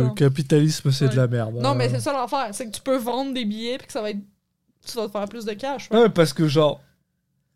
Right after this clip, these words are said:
Speaker 2: des gens comme Travis Scott, puis c-, cette autre conne de, de Kylie Jenner aussi, parce que, putain, celle-là, ça, c'est, je, je pense que je la rencontrerais dans la rue, je lui mettrais des claques à cette fois-là. Cette,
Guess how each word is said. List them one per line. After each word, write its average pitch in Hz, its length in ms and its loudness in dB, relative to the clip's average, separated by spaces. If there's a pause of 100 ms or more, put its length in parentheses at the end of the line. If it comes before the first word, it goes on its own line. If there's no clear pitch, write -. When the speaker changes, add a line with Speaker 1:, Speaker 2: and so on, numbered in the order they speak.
(480)
Speaker 2:
des 156 200 2
gens 165 200 6
comme 151 180 6
Travis 139 300 2
Scott, 147 360 4
puis 123 360 -4
c-, - 80 -8 (1080)
cette - 300 -14
autre 135 240 2
conne 135 380 4
de, 127 480 2 (960)
de 131 320 4
Kylie 127 340 2
Jenner 135 400 4
aussi, 123 360 -6
parce - 160 -16
que, - 120 -20
putain, 127 300 0
celle-là, 123 540 -2 (680)
ça, - 200 -4 (100)
c'est, 170 240 -4
je, 156 100 -6 (240)
je 160 120 -6
pense 175 220 4
que 131 40 -2
je 135 60 2
la 135 80 6
rencontrerais 139 720 4
dans 139 140 4
la 131 180 4
rue, 151 160 4
je 147 80 -4
lui 135 60 -2
mettrais 127 240 -2
des 123 120 0
claques 131 320 -4
à 135 80 -4
cette 143 160 -10
fois-là. - 380 -10
Cette, - 200 -8